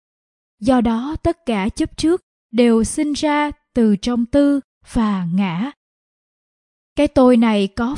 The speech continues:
vô số lớp vỏ bên ngoài, bao bọc lấy tư bên trong, không thể tách rời nhau. Cái tôi biến hóa thất thường, đôi lúc hiển lộ ra chỗ nào cũng có.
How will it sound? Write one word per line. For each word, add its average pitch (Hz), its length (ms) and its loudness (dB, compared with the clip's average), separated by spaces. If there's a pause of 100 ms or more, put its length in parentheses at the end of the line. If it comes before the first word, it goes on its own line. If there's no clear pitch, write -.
vô 247 160 0
số 247 300 -2
lớp 311 280 -4
vỏ 214 220 0
bên 262 200 0
ngoài, 233 360 0 (340)
bao 302 220 -2
bọc 254 340 -2
lấy 247 300 -6
tư 262 240 2
bên 254 200 0
trong, 262 280 -2 (380)
không 277 260 2
thể 214 280 0
tách - 280 -8
rời 208 320 -2
nhau. 269 300 -2 (760)
Cái 294 120 2
tôi 247 420 2
biến 233 280 0
hóa 254 300 -4
thất - 260 -6
thường, 240 280 4 (340)
đôi 285 180 4
lúc 330 200 2
hiển 233 240 -2
lộ 233 300 0
ra 302 360 -4
chỗ 233 280 -2
nào 254 360 -4
cũng 220 220 -2
có. 269 340 -6